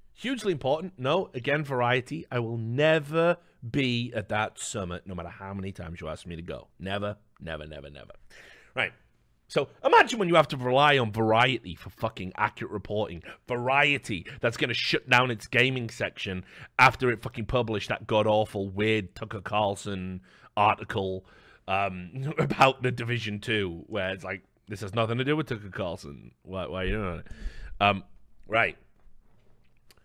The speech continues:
Now, Robert Kraft <laughs> was so important to the Overwatch League. Robert Kraft was so important to the Overwatch League, to the point where literally he was the first big name owner that was on.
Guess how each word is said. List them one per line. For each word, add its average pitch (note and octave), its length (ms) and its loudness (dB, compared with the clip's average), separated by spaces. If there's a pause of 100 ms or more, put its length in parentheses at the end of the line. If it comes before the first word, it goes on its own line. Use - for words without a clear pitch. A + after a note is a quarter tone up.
(1040)
Now, G2+ 140 -6
Robert C#4 360 6
Kraft - 540 -8 (260)
<laughs> - 680 -16 (540)
was G#2 240 2
so F#3+ 460 10
important D#3 560 8
to G#2 100 -6
the F2 140 -4
Overwatch D#2+ 640 -6
League. C2+ 420 -12 (760)
Robert F#3 320 8
Kraft C#3 440 8
was F#2 160 -6
so C3+ 680 4
important A#2+ 460 -4
to G2+ 80 -8
the E2+ 80 -8
Overwatch D2+ 400 -10
League, C#2 300 -16
to F#2 100 -14
the E2+ 80 -10
point C3+ 240 -2
where C#3 80 -2
literally F2+ 320 -6
he F#2+ 80 -8
was F#2+ 140 -10
the G2 100 -12
first B2+ 420 -4
big D3+ 160 -8
name D#3 300 -4
owner C3 320 -2
that C3 140 -2
was C#3+ 160 -8
on. A#2 280 -2